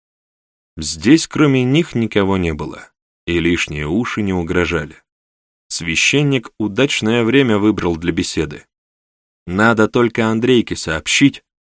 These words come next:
что мы его поддержим», продолжал Афанасий, «и чтобы он ничего не боялся, и по весне мы ждем, что он еще принесет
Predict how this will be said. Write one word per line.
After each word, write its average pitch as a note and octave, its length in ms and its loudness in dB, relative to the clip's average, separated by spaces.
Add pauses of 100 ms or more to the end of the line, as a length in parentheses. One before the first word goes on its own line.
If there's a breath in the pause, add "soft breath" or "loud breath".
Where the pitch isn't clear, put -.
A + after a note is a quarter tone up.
что - 300 -2
мы A#2 140 -2
его G#2+ 200 2
поддержим», G2+ 720 0 (1040)
продолжал F2 560 2
Афанасий, F#2 640 -4 (600)
«и F#2 60 -2
чтобы G#2+ 300 2
он A#2 180 2
ничего A#2+ 380 2
не A#2+ 100 0
боялся, A#2+ 640 0 (280)
и G#2 120 -2
по F#2 160 -2
весне E2+ 640 0
мы F#2+ 180 0
ждем, F#2+ 540 0 (240)
что - 300 0
он C3 180 0
еще C3+ 540 2
принесет G#2+ 600 -2